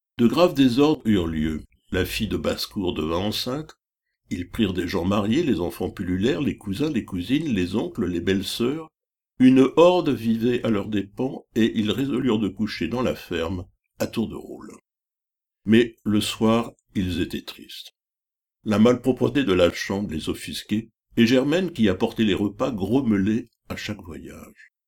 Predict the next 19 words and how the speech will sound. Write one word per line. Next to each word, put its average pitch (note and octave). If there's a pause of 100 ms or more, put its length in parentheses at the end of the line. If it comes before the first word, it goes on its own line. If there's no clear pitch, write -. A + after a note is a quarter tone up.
(640)
On G#2+
les G#2+
dupait A#2
de F2+
toutes -
les F2
façons. - (440)
Les G#2+
batteurs G#2
en F2+
grange A#2+
fourraient A2
du F2+
blé E2
dans D#2
leurs D2+
cruches -
à -
boire. -